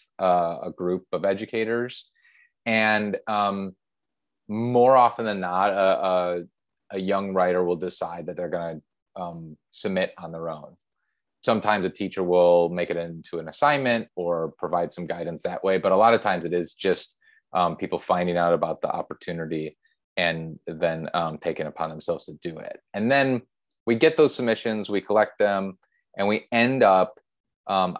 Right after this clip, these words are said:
out of first year is, like, a hundred seventy, second year is, like, a hundred fifty plays from across the country.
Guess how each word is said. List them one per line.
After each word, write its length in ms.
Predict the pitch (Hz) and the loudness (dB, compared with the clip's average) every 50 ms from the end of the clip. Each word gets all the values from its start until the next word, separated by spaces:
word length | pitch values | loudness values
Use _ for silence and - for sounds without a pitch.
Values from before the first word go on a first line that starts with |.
| _ - | _ -6
out 220 | 110 104 104 101 | -2 2 4 4
of 260 | 101 101 98 90 - - - _ _ _ _ _ _ _ _ _ _ _ _ _ | 4 4 2 0 -4 -10 -20 _ _ _ _ _ _ _ _ _ _ _ _ _
first 220 | - 104 92 - - | -6 -6 -6 -4 -2
year 80 | 104 | -2
is, 80 | 98 87 | 0 0
like, 100 | 95 87 | 0 0
a 40 | 87 | -2
hundred 260 | - 98 95 90 90 | -2 -4 -4 -4 -4
seventy, 380 | - - 143 139 135 143 131 123 | -2 0 0 0 0 -2 -8 -8
second 280 | - - 104 - 95 | -4 -4 -4 -4 -4
year 80 | 95 92 | -6 -6
is, 100 | 87 - | -4 -4
like, 80 | 95 85 | -6 -6
a 40 | - | -4
hundred 240 | 92 90 87 82 | -6 -8 -8 -6
fifty 360 | - - 107 101 - - 107 101 | -4 -4 -4 -2 0 -4 -4 -2
plays 400 | - - 107 104 104 104 101 - | 0 2 2 4 4 2 0 -2
from 120 | - 104 | -8 -10
across 300 | 101 - 110 101 98 - | -8 -4 -2 -2 -2 -4
the 80 | - - | -8 -12
country. 500 | - 104 101 - - 104 104 107 104 | -12 -12 -10 -6 -2 0 0 0 -2